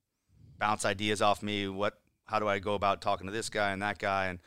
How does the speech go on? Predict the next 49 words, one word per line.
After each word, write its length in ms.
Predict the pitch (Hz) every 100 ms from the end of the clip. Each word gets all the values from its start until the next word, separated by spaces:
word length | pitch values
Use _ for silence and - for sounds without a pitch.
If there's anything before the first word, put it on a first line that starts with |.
| - -
I 60 | 170
think 140 | 196
that's 140 | 160 135
an 60 | 117
important 520 | 101 117 104 95 -
thing 200 | - 107
in 80 | 98
any 220 | - 104 101
organization. 600 | 98 92 87 98 92 98
When 80 | 104
you 60 |
bring 160 | 98 139
in 80 | 127
a 40 |
new 120 | 117
manager, 560 | 107 104 107 90 92 85 - _ _ _ -
to 100 | 98
have 380 | 117 113 110
some 160 | - 104
cohesiveness 800 | 101 92 131 135 104 101 92 -
from 220 | - 110 101
the 60 |
minor 280 | 98 104 98
leagues 340 | 101 101 85
and, 200 | 92 95
and 140 | 98 92
to 80 | 98
keep 240 | - 147
a 60 | 113
couple 240 | 113 110
guys 240 | 104 107 101
on 120 | 101
your 100 | 92
staff 400 | - 107 98 -
that 120 | 95 - - _
they 60 | 104
kinda 220 | 120 107
know 160 | 107 117
what's 180 | 113 -
going 240 | 110 107
on 160 | 104 101
in 60 | 98
the 60 |
organization. 760 | 95 95 92 85 95 92 98 92
And, 200 | 87 85
and 280 | 87 87 85 - - -
sometimes 680 | 151 156 156 139 127 - - _ _ _ _
I 80 | 113
think 340 | - 127 101